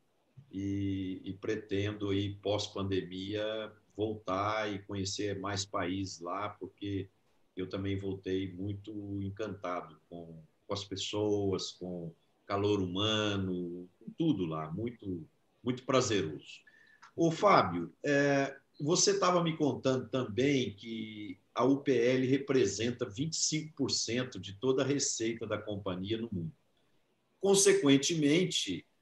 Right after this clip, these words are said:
o Brasil, pelo que eu entendi, é o principal país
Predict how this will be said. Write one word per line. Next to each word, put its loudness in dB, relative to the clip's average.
o -2
Brasil, 4
pelo 6
que 2
eu 6
entendi, 4
é 8
o 2
principal 2
país 2